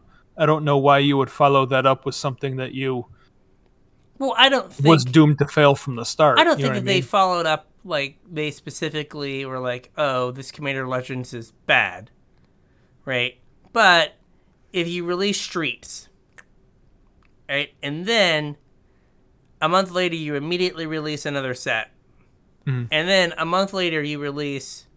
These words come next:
Speaker 2: one paper set and one online set, right? Streets has to suffer,
Speaker 1: Mm-hmm.
Speaker 2: right? Think about when, um, what was it, M nine, M twenty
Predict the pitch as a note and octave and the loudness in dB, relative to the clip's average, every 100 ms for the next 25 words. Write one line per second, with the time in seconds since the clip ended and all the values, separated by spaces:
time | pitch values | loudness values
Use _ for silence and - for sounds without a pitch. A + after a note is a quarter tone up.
0 | _ _ _ _ _ _ _ D3 E3+ F3 | _ _ _ _ _ _ _ -2 -2 -2
1 | E3+ D#3+ D#3+ D3+ - D3+ - C#3+ C3+ D3 | -4 -4 -4 -6 -2 -2 -2 -8 -4 -4
2 | D3+ C#3+ C3 C3 C3 B2+ B2 G#2+ - _ | -2 -2 -2 -2 -4 -6 -10 -10 -14 _
3 | _ _ _ _ _ _ - C3+ C3+ - | _ _ _ _ _ _ -8 -6 -6 -10
4 | _ _ _ _ _ _ _ _ - - | _ _ _ _ _ _ _ _ -18 -14
5 | - A3+ A#3+ - D#3+ C#3+ - B2 - A#2+ | -4 -4 -4 2 2 2 -2 -10 -6 -4
6 | - D3+ G3+ _ _ _ _ _ _ _ | -4 -8 -8 _ _ _ _ _ _ _
7 | - C#3 C#3 - D3+ C#3+ F3+ E3+ F3 F3 | -2 -2 -2 -4 -4 -4 -4 -4 -2 0
8 | E3+ E3 D#3+ D#3+ D#3 D3+ C#3+ C#3+ C#3 C3+ | 0 -2 -2 -2 -2 -2 -2 0 -2 -4
9 | C3+ - _ _ _ _ _ _ _ C#3+ | -8 -14 _ _ _ _ _ _ _ -10
10 | D3 C#3 C3 B2 _ _ _ _ _ _ | -8 -6 -8 -10 _ _ _ _ _ _
11 | _ - D#3 E3 E3+ E3 D#3+ D#3+ D#3 _ | _ -2 0 0 -4 -4 -4 -4 -10 _
12 | _ _ D#3 D#3+ D#3 - - - D3 D3+ | _ _ -6 -6 -8 -14 -20 -12 -8 -6
13 | A#3+ D4 _ | -6 -8 _